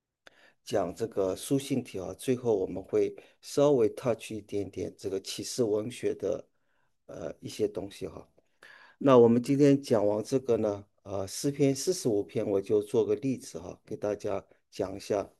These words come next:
然后接下来这，<laughs> 这个星期你们还是有作业哈，呃，所以希望你们可以，呃，来做哈。我，我很 appreciate 你们，呃，真的把作业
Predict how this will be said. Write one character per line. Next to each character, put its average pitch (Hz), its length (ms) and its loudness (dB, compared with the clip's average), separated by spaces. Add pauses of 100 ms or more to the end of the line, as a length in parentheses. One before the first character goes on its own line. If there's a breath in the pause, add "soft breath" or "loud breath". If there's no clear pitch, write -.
(140)
然 110 120 0
后 131 140 8
接 143 160 2
下 131 180 4
来 113 160 6
这， - 260 -8
<laughs> - 100 -20
这 156 160 6
个 151 100 -8
星 127 300 2
期 127 140 0
你 117 120 0
们 107 180 0
还 104 140 2
是 110 160 -4
有 113 140 4
作 110 260 0
业 113 220 0
哈， 92 200 -6 (760 soft breath)
呃， 87 360 -2 (240)
所 110 180 2
以 113 60 -4
希 127 160 -4
望 123 220 2
你 101 60 -4
们 92 200 -2
可 - 220 -6
以， 101 260 -4 (380 soft breath)
呃， - 380 -4
来 98 140 0
做 98 300 -2
哈。 90 160 -4
我， - 160 -2
我 104 560 4 (360 soft breath)
很 - 220 -6
appreciate 110 800 0
你 95 140 -8
们， 98 340 -6 (500)
呃， 95 260 -8
真 127 220 0
的 127 100 2
把 104 200 0
作 123 240 2
业 117 340 2